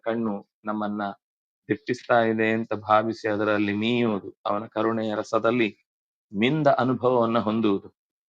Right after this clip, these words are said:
ಒಳಗಿನಿಂದಲೇ ಅಮೃತದ ರಸವನ್ನ ಸೃಷ್ಟಿಸಿ ಅದು ಭಗವಂತನ ಕರುಣೆಯ ಪರಿಣಾಮವಾಗಿ ಬಂದದ್ದು ಅಂತ ನಾವು ಅನುಸಂಧಾನ ಮಾಡಿ ಮಿಂದು ಪರಿಶುದ್ಧರಾದ್ರೆ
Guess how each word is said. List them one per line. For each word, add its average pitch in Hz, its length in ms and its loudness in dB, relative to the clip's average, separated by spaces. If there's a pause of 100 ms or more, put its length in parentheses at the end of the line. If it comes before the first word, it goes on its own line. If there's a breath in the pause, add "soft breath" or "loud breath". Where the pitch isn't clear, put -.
(160)
ಒಳಗಿನಿಂದಲೇ 151 640 4
ಅಮೃತದ 139 420 -2
ರಸವನ್ನ 127 580 0
ಸೃಷ್ಟಿಸಿ 143 720 -2 (600)
ಅದು 123 180 2
ಭಗವಂತನ 131 580 -2
ಕರುಣೆಯ 135 480 0 (1200)
ಪರಿಣಾಮವಾಗಿ 139 720 4
ಬಂದದ್ದು 120 520 0
ಅಂತ 120 180 -6
ನಾವು 110 360 -4 (360)
ಅನುಸಂಧಾನ 120 640 2
ಮಾಡಿ 110 300 4
ಮಿಂದು 110 320 -2
ಪರಿಶುದ್ಧರಾದ್ರೆ 107 1160 0